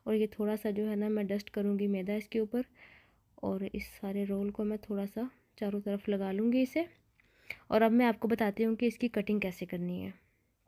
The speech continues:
कटिंग करने के लिए आपके पास अगर तो बहुत शार्प नाइफ़ है, तो फिर आप इस्तेमाल कर सकते हैं, लेकिन अगर शार्प तो मेरे पास भी है, लेकिन मैं आपसे कहूँगी कि आप जो है ना, नाइफ़ का इस्तेमाल ना करें।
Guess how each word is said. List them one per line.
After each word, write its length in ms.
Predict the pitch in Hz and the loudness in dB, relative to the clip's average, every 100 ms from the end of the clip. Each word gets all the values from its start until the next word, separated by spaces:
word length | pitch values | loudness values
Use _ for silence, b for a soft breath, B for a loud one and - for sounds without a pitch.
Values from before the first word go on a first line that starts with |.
| _ _ _ _ - - - | _ _ _ _ -20 -20 -4
कटिंग 260 | 226 269 277 | 2 4 6
करने 200 | 262 262 | 6 6
के 120 | 262 | 6
लिए 140 | 254 262 | 6 6
आपके 280 | 208 - | 4 2
पास 260 | 233 240 - | 2 2 2
अगर 160 | 220 156 | 2 2
तो 100 | 214 | 2
बहुत 260 | 208 254 | 2 0
शार्प 420 | - - 208 220 233 | 0 2 2 2 2
नाइफ़ 280 | 233 233 240 | 2 2 0
है, 60 | |
तो 120 | 247 | 0
फिर 180 | 240 226 | 2 2
आप 140 | 208 226 | 2 -2
इस्तेमाल 340 | - 214 202 | 0 0 0
कर 140 | 202 | -2
सकते 320 | 202 202 - 233 | -2 -4 -2 0
हैं, 100 | 247 | 2
लेकिन 240 | 220 214 | 2 0
अगर 180 | 208 220 | -2 -4
शार्प 340 | - 254 233 - | 0 2 2 4
तो 80 | 247 | 4
मेरे 220 | 214 233 | 4 4
पास 260 | 247 240 | 2 2
भी 160 | 240 247 | 2 2
है, 120 | 254 B B B B B - | 2 B B B B B 2
लेकिन 260 | 233 240 247 | 4 8 8
मैं 140 | 233 | 8
आपसे 340 | 240 240 - 254 | 6 4 2 0
कहूँगी 360 | 226 220 233 | 2 2 2
कि 100 | 233 | 2
आप 200 | 208 202 - | 2 0 0
जो 80 | 220 | 0
है 60 | |
ना, 60 | 220 | 2
नाइफ़ 300 | 220 196 - | 0 -2 -2
का 80 | 196 | -4
इस्तेमाल 360 | 196 202 196 | -2 -2 -2
ना 180 | 190 185 | -2 -4
करें। 260 | 185 208 | -2 0